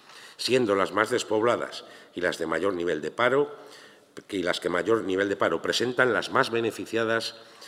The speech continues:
con esta distribución. En concreto, un cuarenta por ciento del fondo se reparte teniendo en cuenta estos dos criterios de corrección. De esta manera,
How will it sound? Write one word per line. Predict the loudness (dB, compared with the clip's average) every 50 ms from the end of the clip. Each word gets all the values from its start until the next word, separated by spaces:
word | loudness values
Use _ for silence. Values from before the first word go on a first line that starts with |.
| -20 -10
con | -4 -2 0 0
esta | 0 0 0 0
distribución. | -2 -2 -4 -6 -8 -8 -8 -6 -6 -8 -8 -8 -10 -14 -8 -2
En | -2 -2 0
concreto, | 0 -2 -2 0 0 0 0 0 0 -2 -2 -2 -4 -10 -20 -20 -20 -10 -4
un | -2 -2 0
cuarenta | 4 4 4 4 2 2 0 0
por | 0 0 0
ciento | -2 -2 -2 -2 -2 -2
del | -2 -2
fondo | 0 0 0 2 0 -2 -2 -2
se | -2 0 2
reparte | 2 2 2 2 0 2 2 -2 -2
teniendo | -2 -2 -2 -2 0 -2 -2
en | -2
cuenta | -4 -4 -6 -6 -4 -4 -4 -4
estos | -4 -4 -6 -6 -6 -4 -2
dos | -2 -2 0 -2 -4 -8
criterios | -10 -10 -10 -8 -4 -4 -4 -2 -2 -4 -4 -4 -4
de | -6 -6 -4
corrección. | -2 -2 0 -2 -2 -4 -6 -10 -10 -10 -12 -14 -20 -20 _ _ _ _ -20 -20 -20 -20 -20 -20 -20 -20 -20 -12
De | -4 2 2 2
esta | 2 2 2 2 2
manera, | 4 4 4 4 4 4 2 0